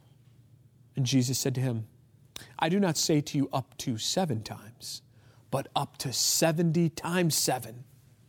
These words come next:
You know, I, I wonder if Peter asked himself if Jesus could really forgive him. Peter had denied him not once, not twice, but three times.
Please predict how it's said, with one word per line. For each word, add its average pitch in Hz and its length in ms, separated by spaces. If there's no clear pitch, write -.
You - 100
know, - 80
I, 147 160
I 131 60
wonder 131 560
if - 160
Peter 135 400
asked 127 360
himself 123 360
if - 180
Jesus - 520
could 135 340
really 131 300
forgive 127 420
him. 127 280
Peter 175 320
had 147 180
denied 139 360
him 135 160
not 131 240
once, 131 340
not 139 220
twice, 135 360
but 156 160
three 190 420
times. 180 720